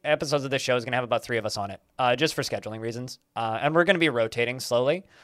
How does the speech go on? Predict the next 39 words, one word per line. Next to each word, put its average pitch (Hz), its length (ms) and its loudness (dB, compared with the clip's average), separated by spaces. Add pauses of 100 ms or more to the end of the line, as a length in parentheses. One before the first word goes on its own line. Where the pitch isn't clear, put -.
(180)
Um, 120 440 0
so 135 240 6
right 143 300 6
now, 139 200 6
like, 131 200 4
there 135 80 8
are 135 100 8
two 135 240 0
other 127 180 6
members 120 320 0
of 117 100 -4
our 117 100 2
team, 117 320 -12 (160)
uh, 110 320 -4
Sui 127 520 -2
and 107 140 -12
Bellinair, 135 380 4 (320)
um, 113 480 0
who 127 180 -4 (140)
couldn't 190 160 0
be 170 80 4
here 160 120 6
for 147 100 -2
this 147 120 0
particular 147 380 0
recording, 127 420 0 (320)
um, 117 320 0
but 127 180 2 (140)
will 139 260 2
be, 127 360 0 (180)
uh, 120 300 4
taking 120 300 -2
part 117 220 0
in 113 100 -14
other 117 200 -2
episodes 113 340 -4
in 110 60 -12
the 110 80 -6
future, 113 480 -2